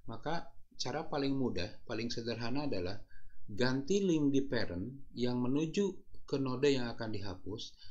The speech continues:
dengan node anak. Node anak dari node yang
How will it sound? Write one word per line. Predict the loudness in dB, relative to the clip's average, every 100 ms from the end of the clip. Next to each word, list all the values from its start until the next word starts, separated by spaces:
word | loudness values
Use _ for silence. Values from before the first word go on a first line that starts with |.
| -6
dengan | -2 0 2 2
node | 4 2 2
anak. | 0 0 -2 -4 -2 -2 -2 -4 -6 -8 -8 -6 -2 -4 -4 -4
Node | 0 0 0
anak | -2 -2 0 0 2
dari | 2 2 0
node | -2 0 -2
yang | -2